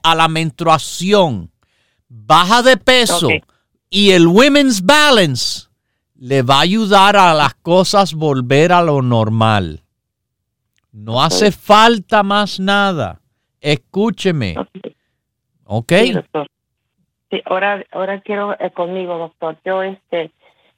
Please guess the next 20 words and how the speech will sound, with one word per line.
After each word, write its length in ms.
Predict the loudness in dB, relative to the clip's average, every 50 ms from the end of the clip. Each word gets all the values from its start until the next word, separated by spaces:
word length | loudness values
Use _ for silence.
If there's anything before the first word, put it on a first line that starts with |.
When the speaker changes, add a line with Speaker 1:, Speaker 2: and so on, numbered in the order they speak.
| _ _ -4
Speaker 2:
ah, 340 | -4 -2 -2 -2 -4 -6 -8
ten-, 240 | -10 -10 -10 -10 -12 -10
me 120 | -10 -8
dio 100 | -6 -6
una 180 | -6 -6 -8 -8
trombosis 500 | -6 -8 -6 -6 -6 -8 -8 -8 -14 -16 -12
en 120 | -12 -10 -10
mí 200 | -8 -6 -4 -4
el 280 | -4 -6 -6 -10 -14 _ _ _ _ _ _ _
dos 180 | -12 -8 -8 -8
mil 400 | -8 -8 -10 -10 -10 -12 -14 -16 _ _ _ _
diez, 440 | -20 -12 -8 -8 -8 -8 -8 -12 _ _ _ _ _ _ _
dos 140 | -8 -8 -8
mil 220 | -6 -8 -8 -8 -8
diez, 160 | -8 -8 -8
perdón, 280 | -8 -8 -8 -8 -8 -8
die-, 240 | -8 -10 -10 -10 _
dos 160 | -8 -8 -8
mil 160 | -8 -8 -10 -10
diecinueve, 680 | -10 -12 -12 -12 -8 -6 -6 -6 -6 -6 -8 -10 -10